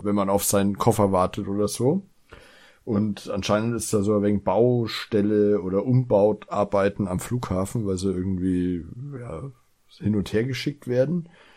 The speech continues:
Und als sie durch ein, ich glaub, ein Treppenhaus oder so gegangen sind und wieder zurück wollten, weil es nicht weiterging, waren dann auf einmal zwei Gestalten mit Sturmmasken hinter ihnen aufgetaucht, die ihnen Pistolen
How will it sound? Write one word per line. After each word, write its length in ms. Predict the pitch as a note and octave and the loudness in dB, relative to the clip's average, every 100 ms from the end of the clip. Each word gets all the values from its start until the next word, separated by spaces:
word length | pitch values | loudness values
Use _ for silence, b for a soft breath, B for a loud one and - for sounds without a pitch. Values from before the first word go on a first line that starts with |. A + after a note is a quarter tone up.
| B B | B B
Und 160 | - G2 | -6 -4
als 240 | G#2 G#2 | -2 -2
sie 300 | - G#2+ G#2 - _ _ _ _ _ | 0 2 2 0 _ _ _ _ _
durch 300 | A2 G2 - | 0 0 0
ein, 180 | F#2+ F#2 | 0 0
ich 140 | - | -2
glaub, 160 | F2+ E2 | -4 -4
ein 80 | D2+ | -2
Treppenhaus 520 | A#2 A#2+ A2 A2+ - | -2 -2 -2 -4 -4
oder 120 | A2 | -6
so 160 | G#2 A#2 | -6 -6
gegangen 400 | G#2+ G2+ G#2+ A2 | -6 -4 -6 -6
sind 220 | - B2+ | -8 -6
und 100 | G#2+ | -4
wieder 180 | G2 G2 | -4 -4
zurück 340 | - G2 A#2+ | -4 -6 -4
wollten, 300 | C#3 C3 B2 | -2 -4 -2
weil 80 | A2 | -4
es 100 | G2+ | -2
nicht 140 | F#2+ - | -4 -2
weiterging, 640 | G2 B2 G#2+ C3 G3+ G#3 _ _ | -2 -2 2 2 2 0 _ _
waren 260 | - G2+ G2 | 0 2 4
dann 160 | G#2+ A#2 | 4 2
auf 160 | A2+ | 0
einmal 320 | B2 A2+ B2 | -2 0 0
zwei 260 | B2 - A#2+ | 0 0 -2
Gestalten 580 | A#2+ A#2+ A#2+ C3 C3 A#2 | -2 -4 -2 -2 0 2
mit 460 | A2+ - - - _ _ | 0 -2 -10 -10 _ _
Sturmmasken 1120 | - - C#3+ D#3 G#2 F2 - G2+ F#2+ F2 E2+ _ _ _ _ _ _ | -6 4 4 6 2 0 -2 -2 -2 -2 -8 _ _ _ _ _ _
hinter 320 | - G#2+ G#2 | -4 0 0
ihnen 260 | G2 G2+ F#2 | 2 0 0
aufgetaucht, 1120 | G2 - G#2+ - F#2+ A#2+ - - - - - - | -6 -6 -6 -4 0 0 -2 -8 -14 -20 -12 -4
die 180 | G#2+ | -4
ihnen 640 | G2 G#2+ G#2+ G#2 A2+ A#2 G#2+ | -2 -2 0 0 0 -2 -6
Pistolen 880 | - - - E3 G2+ E2 E2+ F#2 | -12 -12 -4 0 0 -2 -6 -8